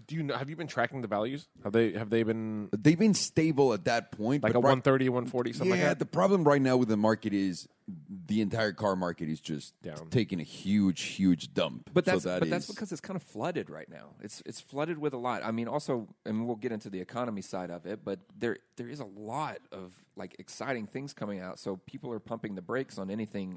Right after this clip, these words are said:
Speaker 3: old or, you know, relatively
Speaker 2: Yeah, yeah,
Speaker 3: old.
Speaker 2: yeah. This is gonna be, like, that part of that cycle where everything that just came out, the before, like, the two, uh, the G T three R Ss, like, the cars that were hot for a while are gonna, are now down, like,
Speaker 1: Yeah.
Speaker 2: completely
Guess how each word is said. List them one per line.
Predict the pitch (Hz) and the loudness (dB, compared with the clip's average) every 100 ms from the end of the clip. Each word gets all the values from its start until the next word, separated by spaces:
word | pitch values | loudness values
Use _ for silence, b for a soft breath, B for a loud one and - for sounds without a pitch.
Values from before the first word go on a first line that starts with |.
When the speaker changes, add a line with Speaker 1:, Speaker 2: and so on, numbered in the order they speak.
| - | -8
Speaker 3:
old | 110 113 107 | -4 -4 -6
or, | 87 95 92 87 90 - | -6 -6 -6 -4 -6 -8
you | 95 | -10
know, | 90 | -10
relatively | 90 107 113 - 101 95 107 120 123 131 | -8 -6 -6 -6 -8 -8 -8 -6 -6 -6
Speaker 2:
Yeah, | 113 110 101 98 | 2 2 4 4
yeah, | |
Speaker 3:
old. | 95 95 | 2 2
Speaker 2:
yeah. | 87 - | -2 -4
This | 110 117 | -2 0
is | |
gonna | 123 120 | 0 0
be, | 110 | 2
like, | 101 90 | 0 -2
that | 101 98 - | -2 -4 -4
part | - 98 | -2 -2
of | 87 | -2
that | 95 87 | -4 -4
cycle | - 87 85 67 | -4 -4 -2 -2
where | 78 - | -2 0
everything | 101 95 95 95 | 0 0 0 -2
that | 87 | -2
just | 78 92 - | -2 -6 -2
came | 117 90 | 0 0
out, | 92 110 | -2 -4
the | - | -6
before, | 85 85 101 113 | -14 -6 2 2
like, | 87 95 | 2 -2
the | 78 | -8
two, | - 117 113 - | -10 -4 -2 -2
uh, | 95 87 | -4 -2
the | 82 87 | -2 -4
G | 85 113 | -6 -8
T | 92 | -8
three | - 117 | -4 -2
R | 101 | 0
Ss, | 95 101 - 92 82 | -2 -6 -4 -4 -2
like, | 90 90 | -4 -4
the | |
cars | 90 107 101 | -2 0 0
that | 92 | -2
were | 92 | -6
hot | 76 98 95 | -4 -4 -2
for | 110 | 0
a | 95 | 2
while | 92 101 107 | 2 2 0
are | 87 | -2
gonna, | 82 76 64 _ - - - | -6 -10 -14 _ -14 -12 -4
are | 123 | 0
now | 127 127 | 2 2
down, | 90 117 113 71 | 0 -2 -4 -4
like, | 82 | -6
Speaker 1:
Yeah. | 104 | -4
Speaker 2:
completely | 95 110 135 | -6 -2 0